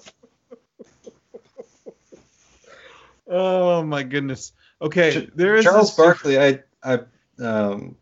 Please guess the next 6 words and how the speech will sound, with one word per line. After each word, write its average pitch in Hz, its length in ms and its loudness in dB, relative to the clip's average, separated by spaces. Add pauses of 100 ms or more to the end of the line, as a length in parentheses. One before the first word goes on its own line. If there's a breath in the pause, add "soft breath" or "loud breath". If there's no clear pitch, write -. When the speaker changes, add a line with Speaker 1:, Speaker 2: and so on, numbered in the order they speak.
(720 soft breath)
Speaker 2:
played 143 280 0
golf 127 340 2
with 113 280 -10 (600)
a 120 100 -8
guy 117 320 0
who 107 460 -6